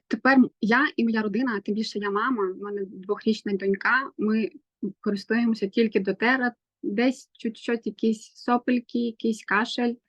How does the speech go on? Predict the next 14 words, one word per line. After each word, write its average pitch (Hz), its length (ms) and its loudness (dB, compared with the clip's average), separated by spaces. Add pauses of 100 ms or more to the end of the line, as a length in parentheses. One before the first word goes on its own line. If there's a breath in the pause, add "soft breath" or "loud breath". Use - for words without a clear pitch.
(460 loud breath)
чайне 226 380 2
дерево. 226 600 -2 (340)
Можна 226 380 2
зробити, 214 340 0
до 196 120 0
речі, 214 280 -2
самому 202 520 2
собі 190 300 -6
краплі, 233 580 0 (540 loud breath)
що - 180 -6
є 214 140 0
дуже 214 260 0
економічно 208 680 -2
вигідним. 202 640 -2